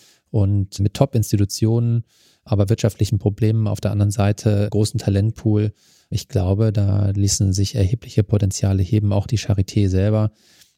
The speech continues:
denkt da massiv drüber nach, wie sie ihr Innovationspotenzial steigern kann, kollaboriert zum Beispiel mit erfolgreichen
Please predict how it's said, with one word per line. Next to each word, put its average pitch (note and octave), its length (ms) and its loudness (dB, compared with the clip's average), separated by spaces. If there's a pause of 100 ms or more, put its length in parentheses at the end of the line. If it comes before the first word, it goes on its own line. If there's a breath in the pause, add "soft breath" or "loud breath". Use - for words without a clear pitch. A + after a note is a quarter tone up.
(120)
denkt G#2 240 2
da G2 120 2
massiv F#2+ 340 0
drüber G2+ 220 2
nach, F#2+ 420 0
wie G#2 60 2
sie G2+ 160 0
ihr G2+ 120 0
Innovationspotenzial F#2+ 1080 0
steigern G2 520 0
kann, G2 340 0 (340 soft breath)
kollaboriert G2+ 560 0
zum G2+ 180 -2
Beispiel G2 340 0
mit F#2+ 120 0
erfolgreichen G2 960 0